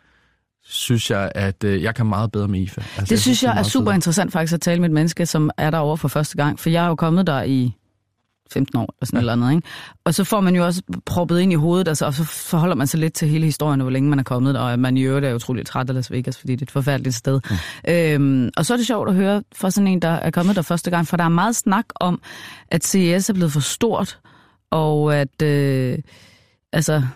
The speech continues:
Speaker 2: det er heller ikke helt, at der de store lanceringer bliver holdt mere. Folk vil hellere have dem for sig selv, så de laver keynote sessions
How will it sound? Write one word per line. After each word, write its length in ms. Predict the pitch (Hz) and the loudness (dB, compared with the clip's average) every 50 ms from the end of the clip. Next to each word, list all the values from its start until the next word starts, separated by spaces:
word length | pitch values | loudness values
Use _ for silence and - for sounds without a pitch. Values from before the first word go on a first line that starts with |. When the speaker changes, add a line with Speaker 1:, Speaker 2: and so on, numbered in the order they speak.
| - _ _ _ - | -12 _ _ _ 0
Speaker 2:
det 80 | 196 175 | 2 2
er 40 | |
heller 200 | 156 175 196 196 | 2 2 2 2
ikke 120 | 190 190 170 | 0 0 0
helt, 280 | 156 220 202 175 - | 0 0 0 0 -2
at 120 | - 160 151 | -4 -2 0
der 160 | 175 180 160 | 0 0 0
de 120 | 143 147 | 0 -2
store 300 | 143 - - 165 170 180 | -2 -2 0 0 2 2
lanceringer 560 | 170 147 139 - - 196 190 165 143 131 127 117 | 2 2 0 0 0 0 2 2 2 2 0 0
bliver 160 | 117 135 135 | 0 -2 0
holdt 340 | 120 143 147 139 - - - | 0 0 -2 -4 -6 -4 -2
mere. 240 | 147 143 139 143 147 | 0 0 2 0 0
Folk 200 | - - 156 - | 0 -2 -2 0
vil 60 | 160 | 0
hellere 160 | 147 147 165 147 | 2 2 2 2
have 100 | 147 151 | 2 2
dem 100 | 160 160 | 0 0
for 120 | - 147 | 0 -2
sig 140 | 131 - 135 | -2 -2 -4
selv, 220 | - - 160 147 - | -2 -2 -2 -4 -4
så 120 | - - 135 | -6 -8 -6
de 160 | 139 143 139 | -4 -2 -2
laver 280 | 139 143 135 135 127 127 | 0 0 0 0 -2 -2
keynote 460 | - - 151 147 143 135 127 - - | 0 0 2 2 2 0 -2 -4 -8
sessions 720 | - - - - 135 - - 123 127 - - - - - | -12 -8 -6 -6 -6 -4 -4 -4 -6 -6 -6 -10 -12 -14